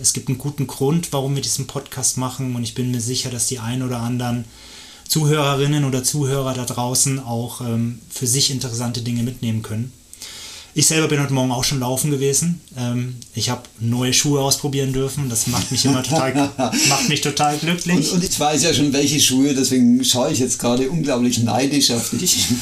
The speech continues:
Speaker 2: <laughs>
Speaker 1: Genau, aber das Geheimnis werden wir noch nicht lüften.
Speaker 2: Nein.
Speaker 1: Ähm, zwei Stunden bin ich gelaufen, schön locker, ähm, konnte, konnte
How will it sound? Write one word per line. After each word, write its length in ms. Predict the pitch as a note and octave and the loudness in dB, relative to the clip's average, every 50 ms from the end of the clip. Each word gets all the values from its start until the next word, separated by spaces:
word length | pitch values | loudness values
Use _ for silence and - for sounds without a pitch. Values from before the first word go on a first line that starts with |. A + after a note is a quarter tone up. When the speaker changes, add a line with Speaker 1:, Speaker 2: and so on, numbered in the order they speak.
| - C#3+ | 2 0
Speaker 2:
<laughs> 240 | C#3 C#3 - E3+ - | 0 0 -2 -2 0
Speaker 1:
Genau, 440 | C3+ C3+ C3+ C3+ C3+ C3 B2 G#2 | 0 0 2 2 0 0 0 -2
aber 260 | G2+ G#2+ A2+ A#2 B2+ A#2+ | -2 -2 -2 0 0 2
das 200 | B2+ A#2 - - | 2 2 2 2
Geheimnis 500 | C#3 A#2+ B2 B2+ C3+ C#3+ C#3+ C3 C3+ C3 | 2 0 0 0 2 2 2 2 2 2
werden 240 | C3 C3 B2+ B2+ | 2 2 2 0
wir 60 | B2+ B2+ | 0 0
noch 80 | B2 | 0
nicht 200 | B2+ B2+ A2+ - | 0 -2 -2 0
lüften. 580 | C3+ B2+ - - A#3+ - B2+ C#3+ C#3+ A2+ A2 G#2+ | 0 0 0 0 0 0 0 0 0 0 0 0
Speaker 2:
Nein. 380 | G#2 G2+ G#2 G#2+ A2 A#2 A#2+ - - - | -2 -2 -4 -4 -4 -6 -6 -8 -8 -6
Speaker 1:
Ähm, 460 | B2 B2 B2 B2+ B2 B2+ C3+ C#3+ C#3+ - - - - - - - - - - - - - | -2 -2 0 0 0 0 -2 -4 -6 -10 -18 -20 -18 -8 -8 -8 -8 -10 -20 -20 -14 -4
zwei 260 | - - - D3+ D#3+ | -4 -2 0 0 0
Stunden 320 | D3+ - - E3+ F3+ F3+ F3 | 0 2 4 4 4 6 6
bin 120 | E3+ E3 | 4 4
ich 100 | D#3+ - | 2 2
gelaufen, 500 | - D3+ C#3+ C#3 C#3 D3 D3+ C#3+ - D3 | 2 2 2 4 2 2 0 0 0 2
schön 280 | C#3+ - D3+ D3+ D3 C#3+ | 2 2 4 4 2 2
locker, 540 | D3 D3+ D3 - D3+ C#3+ C#3+ C#3+ C#3+ C#3 B2+ | 2 0 0 0 0 0 0 0 -2 -4 -4
ähm, 380 | B2+ B2+ B2+ B2 C3 C3 C3+ C#3 - - - - - D3 C#3+ D3 D3 D3 F#3 D#3+ D3 - - - | -4 -2 -2 -2 -2 -4 -6 -8 -14 -20 -20 -20 -18 -16 -14 -14 -14 -16 -16 -18 -20 -20 -20 -12
konnte, 720 | - - C3+ C3 B2+ C3 C3+ B2+ B2+ B2+ B2 B2 B2 B2 B2 - | -4 -2 0 0 0 0 0 0 0 0 -2 -2 -4 -6 -8 -10
konnte 640 | - - B2 A#2+ A#2 A2 B2+ A#2+ A#2+ A#2 A#2 A#2 A#2 | -8 -4 -4 -4 -2 -2 -2 -2 -2 -2 -4 -4 -6